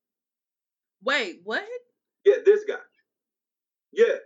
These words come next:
Speaker 1: Wait,
Speaker 2: Two hundred people are getting,
Speaker 1: two hundred?
Speaker 2: um, tanf. Hmm?
Speaker 1: Because they don't have no money because he stole it.
Speaker 2: 'Cause he stole it. They was giving everybody else that,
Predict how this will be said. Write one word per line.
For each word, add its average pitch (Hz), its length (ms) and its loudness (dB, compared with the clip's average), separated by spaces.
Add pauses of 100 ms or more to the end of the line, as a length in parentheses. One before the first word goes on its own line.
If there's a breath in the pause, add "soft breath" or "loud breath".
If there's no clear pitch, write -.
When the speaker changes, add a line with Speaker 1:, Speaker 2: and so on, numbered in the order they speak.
(340)
Speaker 1:
Wait, 240 140 0
Speaker 2:
Two 247 60 6
hundred 220 220 0
people 196 300 -2
are 175 140 -2
getting, 170 240 0
Speaker 1:
two 165 120 -6
hundred? 156 300 -4
Speaker 2:
um, 107 180 -12 (560)
tanf. 185 320 -2 (1080)
Hmm? 190 120 4
Speaker 1:
Because 226 260 -4
they 226 120 -4
don't 220 200 -6
have 208 240 -6
no 190 220 -14
money 175 380 -14
because 160 320 -18
he 170 140 -20
stole 151 260 -20
it. - 140 -20 (1900)
Speaker 2:
'Cause 202 140 2
he 208 80 -14
stole 247 420 -2
it. - 160 -16 (1500)
They 427 120 2
was 214 180 0
giving 208 220 2
everybody 196 480 -4
else 196 220 -2
that, 160 200 0